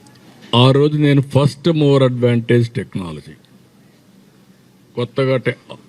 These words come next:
సంస్కరణలు వచ్చాయి, ఫస్ట్ సంస్కరణలు అందిపుచ్చుకున్నాను. ఆ తర్వాత టెక్నాలజీ వచ్చింది,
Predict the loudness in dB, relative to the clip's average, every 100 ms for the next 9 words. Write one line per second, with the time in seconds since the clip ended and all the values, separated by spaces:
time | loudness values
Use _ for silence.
0 | _ _ -6 0 2 2 2 2 2 0
1 | -2 -6 -8 -14 _ -20 -20 _ _ _
2 | _ _ _ -2 0 0 0 0 0 0
3 | 0 0 0 -2 -6 -6 -2 -2 -2 -6
4 | -10 -16 -20 -20 -20 _ _ -20 _ -20
5 | _ -6 0 2 2 0 0 -2 -4 0
6 | 2 2 2 2 0 -2 -2 -4